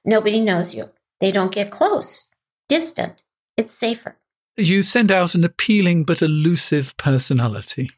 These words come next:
Speaker 1: Well, yes. You know, I can, I can kind of tell when someone walks in my office. I don't want to say that I really know, but I can kind of tell. There's this, a certain cover.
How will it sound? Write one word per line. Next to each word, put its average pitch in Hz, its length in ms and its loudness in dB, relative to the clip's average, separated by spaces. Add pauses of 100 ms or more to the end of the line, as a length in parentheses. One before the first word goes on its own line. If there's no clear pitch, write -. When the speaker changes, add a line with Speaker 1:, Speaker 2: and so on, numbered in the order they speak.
(360)
Speaker 1:
Well, 180 580 0
yes. 165 540 0
You 202 100 -2
know, 208 160 2
I 185 180 0
can, 196 360 -6 (520)
I 202 60 -4
can 277 240 0
kind 254 320 -2
of 202 260 -6
tell 196 680 0 (560)
when 208 220 0
someone 202 460 -2
walks 175 400 0
in 214 140 -4
my 165 240 -2
office. 170 880 -2 (240)
I 269 80 -2
don't 339 180 2
want 294 180 0
to 226 60 -4
say 156 340 -4
that 147 120 -2
I 131 80 -2
really 143 340 0
know, 139 600 -2 (180)
but 214 140 -2
I 208 120 -2
can 285 180 -8
kind 240 260 -2
of 233 140 -6
tell. 151 320 -2
There's 180 200 -2
this, 196 200 -4 (400)
a 226 100 -2
certain 302 960 -2 (560)
cover. 233 580 -2